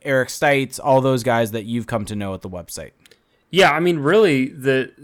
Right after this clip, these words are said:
Speaker 2: the goal here of the Sporting Tribune and of us covering the, the Ducks, the Sporting Tribune,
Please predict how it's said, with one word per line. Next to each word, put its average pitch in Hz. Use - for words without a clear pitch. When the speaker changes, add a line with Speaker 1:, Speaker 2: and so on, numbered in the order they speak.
Speaker 2:
the 131
goal 156
here 131
of 117
the 117
Sporting 123
Tribune 110
and 113
of 120
us 117
covering 117
the, 107
the 117
Ducks, 107
the 113
Sporting 113
Tribune, 110